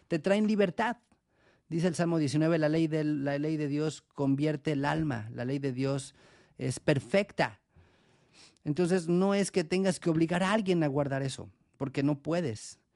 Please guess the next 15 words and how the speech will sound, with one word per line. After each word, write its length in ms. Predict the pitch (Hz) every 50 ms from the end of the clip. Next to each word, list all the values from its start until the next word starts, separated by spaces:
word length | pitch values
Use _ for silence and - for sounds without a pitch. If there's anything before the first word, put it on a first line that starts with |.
| _ _ _ _
Entonces, 260 | _ - - 143 147 185
no 100 | 208 226
se 180 | - 247 240
refiere 580 | 226 208 175 143 - - 170 190 214 233 233 196
a 80 | 160
la 140 | 151 143 135
ley 280 | 135 135 143 143 143 143
de 160 | 127 127 113
Dios, 320 | 110 117 117 110 110 -
no 80 | 156 156
se 140 | 147 - 185
refiere 320 | 170 151 123 160 160 165
a 20 | 160
la 180 | 156 131 -
Torá, 440 | - 120 113 110 120 139 147 147